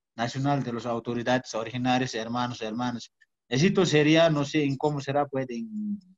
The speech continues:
evitar, ¿no? Entonces yo creo que será,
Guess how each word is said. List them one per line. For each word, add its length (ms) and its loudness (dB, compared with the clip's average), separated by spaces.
evitar, 560 2
¿no? 220 0
Entonces 580 -8
yo 140 -8
creo 200 -6
que 80 -16
será, 460 2